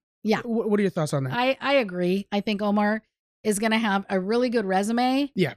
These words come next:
Speaker 1: Um, I think like we were talking about before, you know, half the stuff they're not even gonna realize that he can pull out and say he's been a part of.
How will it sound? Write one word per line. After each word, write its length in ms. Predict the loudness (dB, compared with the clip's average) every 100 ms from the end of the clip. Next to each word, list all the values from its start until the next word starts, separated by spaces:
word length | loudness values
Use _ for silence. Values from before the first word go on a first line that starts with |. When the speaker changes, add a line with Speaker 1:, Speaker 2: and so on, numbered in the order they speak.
| _ _
Speaker 1:
Um, 360 | -2 0 0 -2 0
I 120 | 0
think 280 | 0 -2 0
like 200 | 0 0
we 80 |
were 80 | -2
talking 300 | 0 0 0
about 220 | 0 0
before, 380 | -2 0 0 2
you 100 | 0
know, 100 | 0
half 380 | 0 2 0 0
the 80 | -4
stuff 260 | 0 0 2
they're 160 | 0
not 240 | 2 0 2
even 220 | 0 2
gonna 160 | 0 0
realize 580 | 0 2 2 2 -2 -8 _ _ _ -2
that 80 |
he 140 | 2 2
can 160 | 0
pull 200 | -2 0
out 200 | 0 0
and 100 | -2
say 160 | 0 2
he's 180 | 2 0
been 140 | -2
a 40 | -2
part 260 | 0 2
of. 180 | 2